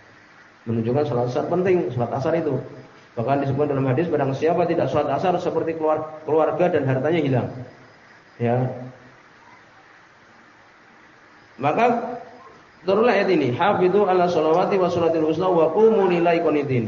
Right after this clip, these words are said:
Ya, inilah ayat yang melarang mereka berbicara ketika sholat. "Wa qumu," dan berdirilah kalian, "lillah," untuk Allah Subhanahu wa taala, salatlah kalian untuk, untuk Allah,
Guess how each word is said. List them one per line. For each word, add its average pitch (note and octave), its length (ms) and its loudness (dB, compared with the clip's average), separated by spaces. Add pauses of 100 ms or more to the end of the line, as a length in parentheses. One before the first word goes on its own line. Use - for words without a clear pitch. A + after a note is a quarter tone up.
Ya, G#2 140 -6 (100)
inilah A#2+ 300 -4 (720)
ayat B2+ 320 -2
yang B2 320 -2
melarang B2 480 0
mereka A2+ 240 -2
berbicara A2 480 -2
ketika G#2+ 220 -8 (100)
sholat. G2+ 140 -10 (560)
"Wa D3 240 2
qumu," G3+ 340 2
dan E3+ 300 2
berdirilah D#3 720 0
kalian, D3+ 640 0
"lillah," D3 400 0
untuk C#3+ 160 0
Allah C#3 180 0
Subhanahu B2 320 0
wa B2 60 -2
taala, C3+ 260 -2
salatlah C3 440 -2 (100)
kalian C#3+ 500 0 (480)
untuk, C3+ 240 -2 (220)
untuk B2+ 160 -2
Allah, C3 220 0